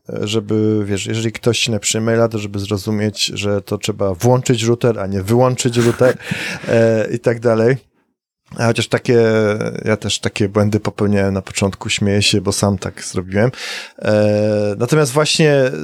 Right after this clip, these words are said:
zrobiłem tak, ponieważ nie rozumiałem jeszcze języka mówionego, bo jak przyjechałem tutaj na początku, e, do Wielkiej Brytanii, e, to to, co uczymy się w Polsce, czy przynajmniej wtedy to było prawie, że ponad piętnaście lat temu,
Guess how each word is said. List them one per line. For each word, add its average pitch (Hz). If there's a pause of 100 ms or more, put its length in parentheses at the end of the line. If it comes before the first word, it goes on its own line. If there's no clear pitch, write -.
zrobiłem 135
tak, 143
ponieważ 131
nie 131
rozumiałem 123
jeszcze 117
języka 113
mówionego, 131
bo 110
jak 113
przyjechałem 117
tutaj 110
na 107
początku, 104 (400)
e, 98
do 98
Wielkiej 101
Brytanii, 120 (680)
e, 151
to 113
to, -
co 147
uczymy 131
się 120
w -
Polsce, 127
czy -
przynajmniej 117
wtedy 113
to 101
było 104
prawie, 104
że 98
ponad 101
piętnaście 107
lat 104
temu, 123